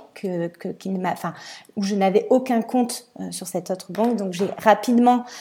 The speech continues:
quand même, euh, fait, euh, le lien parce que je, je, je savais <laughs> bien que potentiellement il pouvait se passer ça.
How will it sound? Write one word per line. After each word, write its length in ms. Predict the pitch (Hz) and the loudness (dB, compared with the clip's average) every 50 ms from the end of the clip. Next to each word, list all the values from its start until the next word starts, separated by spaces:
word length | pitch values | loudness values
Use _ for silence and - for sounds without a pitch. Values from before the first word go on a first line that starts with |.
| - - _ _ | -20 -20 _ _
quand 140 | - 214 202 | 2 4 4
même, 360 | 208 208 214 208 214 208 - - - | 6 4 4 4 4 2 0 -2 -2
euh, 160 | 196 180 175 | -2 -2 -2
fait, 460 | 175 - - - - 226 214 214 214 202 | -4 -6 -4 4 6 8 8 8 8 6
euh, 420 | 185 165 165 165 160 160 165 165 165 - - - - - - | 6 4 4 2 2 0 0 -2 -4 -8 -14 -20 -16 -4 4
le 180 | 196 202 208 | 8 10 10
lien 420 | 214 208 202 220 226 254 302 320 294 - | 10 10 10 10 10 10 8 6 2 -4
parce 180 | 202 - - | -8 -8 -6
que 100 | - 196 | -6 -6
je, 240 | 180 175 175 175 175 | -4 -2 -2 -2 -2
je, 160 | 170 170 175 175 170 170 | -4 -4 -6 -8 -8 -8
je 60 | 170 175 | -8 -8
savais 340 | - - 220 190 185 214 | 0 6 6 8 8 8
<laughs> 220 | 226 226 214 - - | 6 6 4 4 2
bien 100 | 233 226 - | 0 -2 0
que 80 | - 220 | 0 -2
potentiellement 720 | 226 - 220 208 - 214 226 233 - 240 226 233 240 247 | 0 2 0 2 4 4 2 4 6 6 8 8 8 6
il 100 | 240 233 | 6 2
pouvait 220 | - 214 202 202 | 0 0 0 0
se 80 | 202 - | 0 2
passer 320 | - 202 190 - - 196 | 0 0 0 2 -2 -2
ça. 320 | 190 - - 220 254 277 | -2 4 6 6 6 6